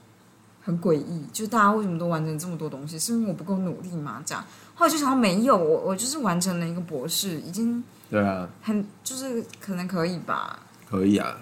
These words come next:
Speaker 1: 可以吗？
Speaker 2: 你要有自信一点，你就可以，你说可以就可以，这没有什么好定义的啊。
Speaker 1: 但我没有觉得可以啊，所以我就觉得没有完成。
Speaker 2: 哦，那就随便啊，那就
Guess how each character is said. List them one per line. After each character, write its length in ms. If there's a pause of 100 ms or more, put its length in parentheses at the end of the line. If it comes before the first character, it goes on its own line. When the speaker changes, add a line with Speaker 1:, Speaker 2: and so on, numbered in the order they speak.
(240)
Speaker 1:
可 160
以 80
吗？ 180 (180)
Speaker 2:
你 140
要 60
有 320
自 220
信 200
一 80
点， 260
你 40
就 80
可 160
以， 140
你 100
说 120
可 120
以 40
就 120
可 220
以， 120
这 100
没 140
有 80
什 80
么 100
好 160
定 140
义 200
的 80
啊。 20
Speaker 1:
但 20
我 60
没 140
有 60
觉 140
得 80
可 140
以 140
啊， 220
所 140
以 40
我 60
就 120
觉 120
得 60
没 100
有 100
完 200
成。 160 (120)
Speaker 2:
哦， 120
那 60
就 100
随 160
便 260
啊， 140
那 80
就 180